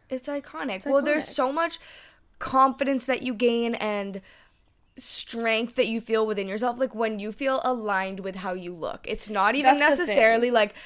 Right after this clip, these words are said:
Speaker 1: I have to look this exact certain way, but if you can feel proud of how you look and feel like you embody health and you
Speaker 2: Mm-hmm.
Speaker 1: are glowing and you feel strong and you feel like you are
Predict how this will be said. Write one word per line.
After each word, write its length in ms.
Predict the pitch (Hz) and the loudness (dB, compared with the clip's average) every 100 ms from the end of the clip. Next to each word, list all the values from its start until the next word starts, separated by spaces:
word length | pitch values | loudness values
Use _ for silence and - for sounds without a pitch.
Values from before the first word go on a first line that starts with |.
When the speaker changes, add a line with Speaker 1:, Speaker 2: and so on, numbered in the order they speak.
| - | -4
Speaker 1:
I 100 | - | -2
have 180 | 254 233 | 0 0
to 120 | 262 | 0
look 200 | 240 226 | 0 -2
this 120 | 226 | -4
exact 480 | 226 190 190 185 190 | -6 -6 -2 -2 -2
certain 360 | - 233 226 208 | -6 -4 -4 0
way, 200 | 190 202 | 0 2
but 140 | 214 | 0
if 140 | 214 208 | -2 -6
you 100 | 226 | -10
can 160 | 277 254 | -8 -2
feel 280 | 269 247 | 2 2
proud 760 | 233 - - 202 180 180 196 214 | 2 -8 -6 -2 0 2 0 -2
of 140 | 208 | -6
how 120 | 214 | -6
you 180 | 214 214 | -6 -6
look 280 | 208 214 208 | 0 0 0
and 220 | 190 202 | -4 -6
feel 220 | - 208 | -6 -2
like 260 | 208 196 185 | 0 -2 -4
you 160 | 196 202 | -8 -6
embody 960 | 190 202 170 185 185 185 190 185 190 - - - _ | -6 -8 -4 -2 0 -2 -6 -10 -12 -16 -20 -20 _
health 640 | - 220 185 190 233 - - - | -10 -2 0 -2 -4 -14 -16 -6
and 280 | 208 202 240 | -6 -4 -4
you 220 | 196 190 | -4 -2
Speaker 2:
Mm-hmm. 220 | 190 180 202 | -2 -2 -2
Speaker 1:
are 360 | 196 190 185 208 | -2 -2 -2 -6
glowing 640 | 220 208 254 262 262 262 | -10 -2 4 4 4 0
and 160 | 139 202 | -2 -6
you 100 | 196 | -8
feel 240 | 202 208 | -4 -4
strong 420 | 202 - 196 196 196 | -4 -2 0 0 -2
and 120 | 190 | -6
you 100 | 190 | -10
feel 280 | - 202 196 | -6 -2 -2
like 260 | 196 185 185 | -2 -4 -6
you 200 | 190 190 | -4 -2
are 400 | 185 185 185 | 0 -2 -4